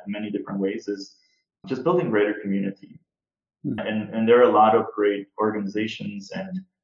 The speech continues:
Speaker 1: communities, both physically and virtually, that are, you know, that are, that have been created to, for example, empower female founders.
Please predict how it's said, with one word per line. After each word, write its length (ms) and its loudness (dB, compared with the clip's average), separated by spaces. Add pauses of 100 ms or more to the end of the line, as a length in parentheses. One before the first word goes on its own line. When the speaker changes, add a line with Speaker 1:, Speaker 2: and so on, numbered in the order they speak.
(200)
Speaker 1:
communities, 760 -2
both 320 2
physically 400 -2
and 160 -6
virtually, 420 -4
that 140 4
are, 380 0 (200)
you 120 -8
know, 420 -6
that 100 0
are, 220 -2
that 120 2
have 220 4
been 140 -2
created 460 -8
to, 120 -20
for 140 0
example, 680 -4 (380)
empower 720 4 (460)
female 320 -2
founders. 540 -10